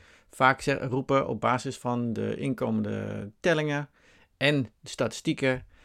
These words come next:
dat een één kandidaat daadwerkelijk heeft gewonnen. Is natuurlijk niet officieel,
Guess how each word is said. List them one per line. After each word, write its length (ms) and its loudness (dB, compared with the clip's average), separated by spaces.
dat 340 2
een 240 -6
één 280 -2
kandidaat 680 -2
daadwerkelijk 480 -4
heeft 200 -4
gewonnen. 420 0
Is 180 -6
natuurlijk 340 0
niet 120 0
officieel, 580 0